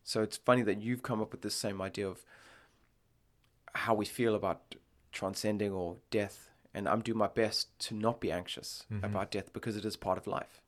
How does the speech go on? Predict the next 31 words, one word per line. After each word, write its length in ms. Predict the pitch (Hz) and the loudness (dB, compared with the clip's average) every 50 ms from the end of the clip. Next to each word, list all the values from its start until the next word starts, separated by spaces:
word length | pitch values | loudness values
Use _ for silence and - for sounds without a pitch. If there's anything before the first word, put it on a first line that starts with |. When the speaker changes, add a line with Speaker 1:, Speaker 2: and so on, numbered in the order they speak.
| _ _ | _ _
Speaker 1:
And 120 | - 113 113 | -2 0 4
I'm, 120 | - - - | 4 6 8
I've 180 | 139 170 185 | 6 6 6
got 120 | - 190 - | 4 0 0
the 80 | 151 | 0
same 200 | 147 - 170 160 | 0 2 0 0
thing. 240 | 147 - 180 160 123 | 0 -2 0 2 6
Like, 180 | 110 120 117 - | 4 4 4 4
when 100 | 135 147 | 0 0
you 40 | 151 | 0
go 60 | 208 175 | 0 0
to 60 | 156 | 0
a 20 | |
funeral, 360 | - - - 190 180 147 123 | 0 0 -2 0 4 4 4
everyone's 320 | 120 135 135 139 135 127 - | 4 6 4 2 2 2 0
sad. 320 | - - - 123 - - | 0 2 2 2 2 0
You're 80 | - 113 | -2 -2
like, 140 | 110 - - - - - - - - - _ _ - | -2 -2 -6 -18 -20 -20 -20 -20 -20 -20 _ _ 2
"Look, 260 | 123 123 - - - | 2 2 2 -2 -2
be 140 | 120 117 123 | -2 0 2
sad." 500 | - - - 113 98 92 78 - - - _ _ _ _ _ _ _ _ _ _ | 0 2 2 4 4 4 2 0 -4 -10 _ _ _ _ _ _ _ _ _ _
But 260 | 104 98 - - - | -2 -2 -2 -2 4
that 200 | - 110 104 - | 4 4 4 4
sadness 420 | - - 127 131 139 135 123 110 - | 2 4 6 6 6 6 4 -2 -2
can 120 | - 113 | -4 -4
be 100 | 98 104 | -2 -2
a 40 | 104 | -4
celebration 680 | - - - 107 104 - 107 101 104 101 - - 82 87 | -2 0 0 0 0 2 2 2 2 2 -2 -6 -8 -8
that 160 | 87 92 - | -8 -10 -4
they 180 | - 87 90 87 | -2 -2 -2 0
lived. 360 | 85 101 107 92 - - - | 0 0 0 0 0 -6 -18